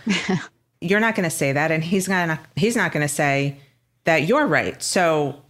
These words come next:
Speaker 2: both of you are adding fuel to the fire when you should kinda just be, like, you know, backing off and just following the parenting plan and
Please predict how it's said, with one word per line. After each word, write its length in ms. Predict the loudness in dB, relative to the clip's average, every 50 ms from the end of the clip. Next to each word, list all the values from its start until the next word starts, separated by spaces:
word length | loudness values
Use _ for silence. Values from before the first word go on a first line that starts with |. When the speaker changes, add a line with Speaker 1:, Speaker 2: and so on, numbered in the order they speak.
| _ _ _ _ _ _ _ _ _ _ _ _ _ _
Speaker 2:
both 360 | -4 0 0 0 0 2 0
of 80 | 0 0
you 140 | 2 2 2
are 160 | 2 2 2
adding 300 | 2 0 0 0 -2 -4
fuel 220 | -2 -2 -2 -2 0
to 120 | -2 -2 -4
the 80 | -4
fire 480 | 0 0 0 2 2 2 2 2 0 0
when 160 | -2 -2 -2
you 60 | -2
should 180 | -2 -4 -8 -6
kinda 240 | -4 -2 -2 0 -2
just 200 | -2 -4 -6 -2
be, 120 | 0 0 2
like, 380 | 2 2 2 0 -4 -8 -20 _ _ _ _ _ _ _ _ _ _ _
you 120 | 0 0
know, 140 | 2 2 2
backing 420 | 2 2 0 2 0 0 0 2
off 280 | 2 2 2 2 0 -2 -2
and 140 | -4 -2 -2
just 200 | -2 -4 -4 -2
following 340 | 0 0 2 2 0 0 -2
the 60 | -2
parenting 460 | -2 -2 0 0 0 0 -2 -4 -4 -2
plan 440 | -2 -2 -2 0 0 0 -2 -2
and 460 | -2 -2 0 0 0 0 -2 -2 -4